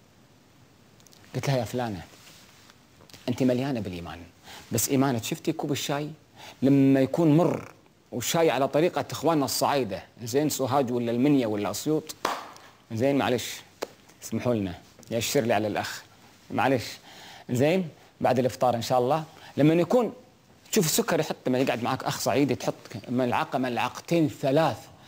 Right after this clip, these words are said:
لو تحط أربعة، لكن بدون تحريك تشرب الشاي مر. لما تحرك يصير حلو". أنت إيمانك أصله موجود داخل يا أختي، يا أخواننا.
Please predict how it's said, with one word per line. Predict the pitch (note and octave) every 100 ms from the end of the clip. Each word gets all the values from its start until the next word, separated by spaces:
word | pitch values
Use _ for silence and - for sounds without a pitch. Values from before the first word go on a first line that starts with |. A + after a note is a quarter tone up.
| - - - -
لو |
تحط | C#3 F3+ -
أربعة، | F#3 B2 F#2+ G2 -
لكن | D#3 E3 G3
بدون | F#3 A3+ C#4+
تحريك | B3 - A3+ A3 -
تشرب | G#3 F#3 F#3 F3 - - - - -
الشاي | - - C3
مر. | G#2 F2 - - - - _ _ _ _ _ - - - -
لما | F#3+ G3+ G3+
تحرك | G3+ - D4+ E4 E4 - - - _ _ _ _ _ -
يصير | C#3 - F3+
حلو". | - A3 F3 - - - - -
أنت | G#3+ F#3+ D#3+
إيمانك | D3+ C#3+ E3 F3+ E3+ - F3+
أصله | - C#3+
موجود | B2 B2 C3 A2
داخل | A#2+ A#2 -
يا | G2+ B2+
أختي، | - - - - - _
يا | C3+ D#3
أخواننا. | D#3 C3+ C#3 A2